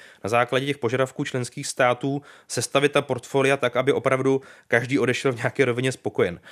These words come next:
Samozřejmě zase to v dlouhodobém hledisku vyplatilo, to nám musí říct ty jednotliví místopředsedové Evropské komise, kteří pod sebou neměli ten úřednický aparát, ale byli,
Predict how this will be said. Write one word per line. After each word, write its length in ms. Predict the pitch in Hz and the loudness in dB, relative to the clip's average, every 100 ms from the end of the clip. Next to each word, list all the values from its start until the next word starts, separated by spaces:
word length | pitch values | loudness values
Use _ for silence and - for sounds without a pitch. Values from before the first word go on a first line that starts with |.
| - - | -20 -10
Samozřejmě 420 | - 147 175 185 | 0 2 4 4
zase 200 | 147 139 | 2 0
to 80 | 160 | 0
v 40 | |
dlouhodobém 340 | 151 151 151 160 | 4 4 4 2
hledisku 360 | 143 143 - | 0 -2 -4
vyplatilo, 540 | 139 135 139 151 156 156 - - - 98 | -2 0 2 4 4 2 -6 -10 -6 -2
to 80 | |
nám 120 | 131 143 | 0 0
musí 220 | 139 143 | -2 -6
říct 180 | 143 - | -8 -4
ty 100 | 139 | -2
jednotliví 600 | 131 135 147 147 120 - | 0 -2 -6 -6 -8 -6
místopředsedové 680 | 107 - 143 131 151 147 135 | -6 -4 -4 -2 0 2 2
Evropské 400 | 135 135 - 143 | 2 -2 -2 -2
komise, 340 | 131 131 143 | -2 -2 -4
kteří 200 | 131 143 | -4 -6
pod 180 | 139 131 | -8 -6
sebou 220 | 139 139 | -4 0
neměli 340 | 131 127 135 139 | 0 0 0 0
ten 120 | 143 | -2
úřednický 520 | 113 127 131 - 156 | -4 -6 -8 -6 -4
aparát, 420 | 120 120 120 123 | 0 2 2 0
ale 100 | 123 | -2
byli, 240 | 123 127 | 0 0